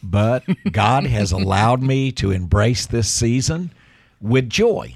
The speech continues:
Speaker 1: So I enjoyed the message yesterday. I love taking notes. I haven't sat in church with my wife in over forty years, so that's been good, and with my children and grandchildren.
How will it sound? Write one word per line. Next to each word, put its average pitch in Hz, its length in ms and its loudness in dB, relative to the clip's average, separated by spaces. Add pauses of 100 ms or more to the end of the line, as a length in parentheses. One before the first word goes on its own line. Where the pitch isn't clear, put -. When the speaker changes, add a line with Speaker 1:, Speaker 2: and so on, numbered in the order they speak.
(140)
Speaker 1:
So 107 320 -2
I 110 240 0
enjoyed 110 560 2
the 135 60 0
message 127 480 -2
yesterday. 131 680 -2
I 73 140 -10
love 101 380 -2
taking 113 400 -2
notes. 127 420 -2 (360)
I 95 100 2
haven't 117 300 2
sat 123 280 2
in 113 140 0
church - 420 -4
with 107 140 -2
my 90 160 -4
wife 87 520 -6 (460)
in 101 560 -2 (120)
over 107 280 0
forty 117 340 0
years, 113 520 -2 (400)
so 113 220 0
that's 113 340 -2
been 110 220 0
good, 123 440 0
and 104 480 -2
with 101 180 -2
my 92 180 -4
children 147 680 -2
and 90 200 -10
grandchildren. 120 760 -4